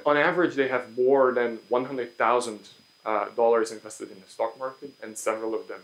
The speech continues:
have more than, uh, a million dollars invested in the stock market. Exactly the same, um, results for,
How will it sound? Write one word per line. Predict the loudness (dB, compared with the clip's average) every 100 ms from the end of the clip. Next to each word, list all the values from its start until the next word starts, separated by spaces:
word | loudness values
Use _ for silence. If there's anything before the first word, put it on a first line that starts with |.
| -14
have | -14 -12
more | -12 -12
than, | -14 -20 _
uh, | -20 -20 -18
a | -4
million | -2 -2
dollars | -4 -16 -20
invested | _ -20 -20 -20
in | -20
the | -18
stock | -18 -8
market. | -8 -8 -14 _ _ _
Exactly | -6 0 0 0 -4
the | -4
same, | -4 -6 -6 -8 -18 _ _ -8
um, | -8 -8 -14
results | -12 -8 -6 -8 -8
for, | -8 -8